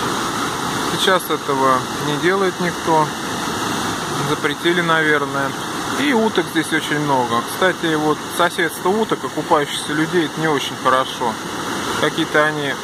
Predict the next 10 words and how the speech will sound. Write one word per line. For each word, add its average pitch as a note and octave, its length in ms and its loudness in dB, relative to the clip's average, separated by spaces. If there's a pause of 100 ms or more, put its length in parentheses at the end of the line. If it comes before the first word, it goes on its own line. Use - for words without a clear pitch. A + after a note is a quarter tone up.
(100)
заболевания D3 580 4
вроде A#2 240 0
как A#2 100 -4 (120)
передают, C3+ 500 2
паразитов, C#3+ 600 0
что - 180 -2
ли, C3 100 0
я E3 80 0
не F3 120 -2
помню. A2 400 -2